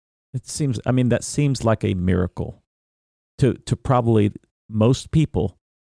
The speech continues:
the immediate reaction would be shock, being crushed, and you would have been fully justified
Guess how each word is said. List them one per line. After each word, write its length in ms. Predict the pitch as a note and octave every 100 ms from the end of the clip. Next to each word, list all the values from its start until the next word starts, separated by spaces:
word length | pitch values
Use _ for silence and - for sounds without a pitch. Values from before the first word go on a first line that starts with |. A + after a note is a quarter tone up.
| _ _ _ -
the 120 | A#2
immediate 420 | G#2+ A2+ C3 C3+
reaction 600 | A#2+ B2 A#2+ - G#2 G2 F#2+ _ _ -
would 200 | A2 F2+
be 120 | G2+
shock, 600 | - - - A2 E3+ - - _ _ _ _ _ G#2+
being 220 | A2+ G#2
crushed, 680 | - A#2 A2 D#3 - - - _ _ _
and 100 | C3+
you 60 | D3+
would 100 | A3
have 60 | D3+
been 140 | A#2+
fully 300 | - C#3 D#3+
justified 680 | D3+ F3+ - B2 G2+ F2+ G2+